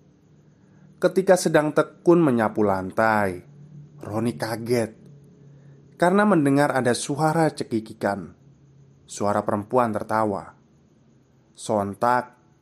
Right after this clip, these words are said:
dia langsung melihat ke arah sumber suara, yaitu kamar tengah yang kebetulan pintunya terbuka lebar.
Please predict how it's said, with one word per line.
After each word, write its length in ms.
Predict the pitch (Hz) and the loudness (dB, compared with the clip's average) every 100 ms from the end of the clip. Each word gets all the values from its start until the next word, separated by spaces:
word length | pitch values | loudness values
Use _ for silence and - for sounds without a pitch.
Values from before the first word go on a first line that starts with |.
| _ _ _ | _ _ _
dia 240 | 120 127 123 | -2 2 4
langsung 640 | 123 131 131 - 151 139 | 4 2 -2 -4 -2 0
melihat 320 | 123 117 117 | 0 0 -2
ke 80 | - | -2
arah 240 | 87 107 107 | -2 0 -4
sumber 480 | - 139 139 131 | -4 -2 0 0
suara, 560 | - 110 101 95 - - _ _ _ _ _ _ _ _ - | -2 -4 -4 -6 -16 -20 _ _ _ _ _ _ _ _ -2
yaitu 320 | 160 156 160 | 2 2 0
kamar 400 | 165 143 139 131 | 2 2 2 0
tengah 400 | 139 135 139 147 | -2 0 2 2
yang 160 | 127 113 | 2 0
kebetulan 560 | 110 107 110 117 117 | -2 -2 0 0 2
pintunya 560 | 117 104 107 101 113 117 | 0 -2 -2 0 0 0
terbuka 320 | 107 101 98 95 | -2 -4 -4 -2
lebar. 560 | 107 107 107 92 - | 0 0 0 -2 -8